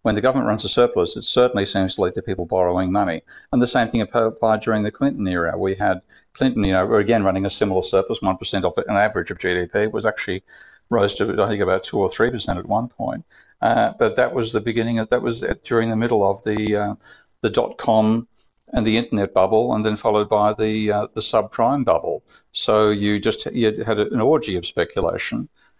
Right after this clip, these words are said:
Uh, and that then meant the economy looked like it was going great until the orgy stopped.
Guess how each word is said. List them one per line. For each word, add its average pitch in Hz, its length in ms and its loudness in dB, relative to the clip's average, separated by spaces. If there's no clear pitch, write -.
Uh, 113 260 -2
and 110 200 -2
that 117 240 0
then 101 220 0
meant 101 220 -2
the 104 120 0
economy 104 320 -2
looked 101 180 -2
like 95 160 0
it 107 60 0
was 101 140 -2
going 101 260 0
great 123 240 2
until 101 300 0
the 104 100 0
orgy 107 300 2
stopped. - 420 -4